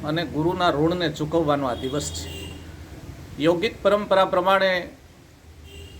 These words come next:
મૂલાધારથી માંડીને સહસ્ત્રાર સુધી જે ઉર્જારોજ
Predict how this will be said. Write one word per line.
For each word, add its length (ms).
મૂલાધારથી 760
માંડીને 400
સહસ્ત્રાર 580
સુધી 440
જે 140
ઉર્જારોજ 640